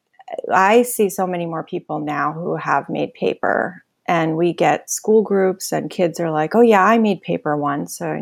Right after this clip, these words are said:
you know, or something like that. So definitely more people seem to know a little bit about handmade paper, even if they don't use it. And it seems like more artists kind of understand the idea of why you might want to use handmade paper instead of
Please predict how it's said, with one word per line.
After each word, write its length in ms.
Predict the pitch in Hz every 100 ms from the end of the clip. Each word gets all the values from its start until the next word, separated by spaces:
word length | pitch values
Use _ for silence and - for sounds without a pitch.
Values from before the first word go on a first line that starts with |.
| 160
you 140 | 185
know, 180 | 160 151
or 160 | 170
something 380 | 170 170 160 160
like 240 | 151 139 -
that. 360 | 139 180 -
So 280 | - 185 180 - - - -
definitely 460 | 214 226 240 185 170
more 200 | 165 170
people 280 | 190 175 160
seem 280 | - 156 151
to 180 | 165
know 580 | 156 147 147 143 160 190
a 80 | 196
little 320 | 214 220 220
bit 180 | 214 226
about 360 | 226 226 214 208
handmade 380 | 226 226 220 214
paper, 480 | 220 220 226 233
even 260 | 220 190 175
if 160 | 170 -
they 80 |
don't 320 | 165 160 - -
use 320 | 160 165 185
it. 300 | 233 240 233
And 380 | 180 175 165 156
it 140 | 180
seems 280 | - 190 175
like 200 | 170 160
more 280 | 165 156 -
artists 720 | 143 151 175 190 - - - -
kind 200 | 180 170
of 140 | 165 -
understand 840 | 165 160 151 - - 156 156 170
the 120 | 180
idea 480 | 156 151 156 151 143
of 100 | 151
why 240 | 151 143
you 220 | 147 156 151
might 360 | 139 143 -
want 200 | 202 220
to 40 | 226
use 280 | 233 226
handmade 400 | - 226 226 220
paper 340 | - 214 214 208
instead 400 | 180 - - 160
of 240 | 156 -